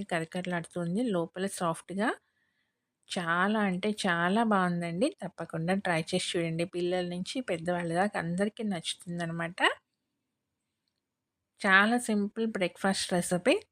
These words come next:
తప్పకుండా ట్రై చేసి చూడండి. మీకు నచ్చిన చట్నీతో సర్వ్ చేసుకోండి.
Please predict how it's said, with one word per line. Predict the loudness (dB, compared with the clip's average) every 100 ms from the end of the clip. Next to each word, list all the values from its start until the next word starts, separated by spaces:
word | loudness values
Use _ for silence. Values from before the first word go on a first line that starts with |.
| -10
తప్పకుండా | -10 -8 -4 -2 0
ట్రై | 2 2 0
చేసి | 0 -2 -2
చూడండి. | -2 -2 -2 -2 -2 -6 _ _ _ _ _ _ _ _ _ _ _ _
మీకు | -2 0
నచ్చిన | 2 2 0 0 2
చట్నీతో | 2 0 0 -2 2 2
సర్వ్ | 2 2 2
చేసుకోండి. | 2 -2 -2 -6 -2 0